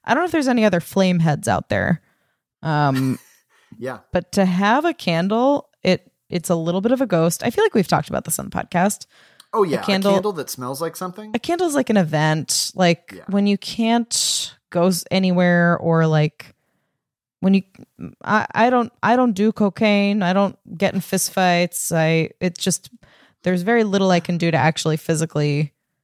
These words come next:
Speaker 1: have a wild time. And to me, a, a candle, it just feels like something's happening.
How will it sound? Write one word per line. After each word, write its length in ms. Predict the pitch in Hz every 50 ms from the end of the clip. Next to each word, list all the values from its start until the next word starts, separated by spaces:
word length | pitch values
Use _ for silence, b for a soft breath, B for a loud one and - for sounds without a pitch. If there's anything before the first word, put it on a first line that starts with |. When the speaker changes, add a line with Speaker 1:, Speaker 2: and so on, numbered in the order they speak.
| _ _ _ _ _ _ _
Speaker 1:
have 180 | - 170 160
a 60 | 165 151
wild 380 | 151 156 156 156 156 156 165
time. 520 | - - 160 156 165 180 202 233 254 262 - _ _ _ -
And 500 | 185 175 165 165 160 156 156 160 156 -
to 140 | - - 196
me, 560 | 196 190 196 208 226 262 285 311 330 320 311 _ _ _ _ _ _ _ _ _ _ _ _ _ _ _ _ _ _ _ -
a, 480 | 170 165 156 156 156 151 147 147 - - _ _ -
a 80 | - -
candle, 880 | - - - 220 226 240 247 247 247 247 247 247 254 262 269 262 - _ _ _ _ _ _ _ _ _ _ _ _ _ _ _ _ _ -
it 120 | - 165 -
just 260 | - 170 - - -
feels 320 | - - 185 190 185 170
like 120 | 185 180 -
something's 380 | - 170 165 - 143 - -
happening. 560 | - - 71 - - - - 57 - 196 180